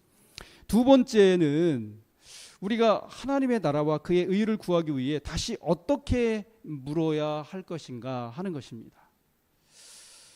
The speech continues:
여러분, 우리가 어떻게 기도할 것인가에 대해서 하나님께 여쭈어 보았다면 그 다음에 우리가 한 단계 더 나아가야 할 기도의 제목이 있다면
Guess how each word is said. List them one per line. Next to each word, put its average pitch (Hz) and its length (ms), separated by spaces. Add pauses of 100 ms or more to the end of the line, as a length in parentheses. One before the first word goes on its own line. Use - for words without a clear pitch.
(260)
여러분, 160 300
우리가 185 500 (400)
어떻게 202 560
기도할 196 880
것인가에 175 800
대해서 156 500
하나님께 190 380
여쭈어 156 340
보았다면 143 440
그 185 140
다음에 214 460
우리가 185 400 (420)
한 285 280
단계 262 220
더 208 180
나아가야 180 520
할 160 140
기도의 175 600
제목이 151 400
있다면 139 520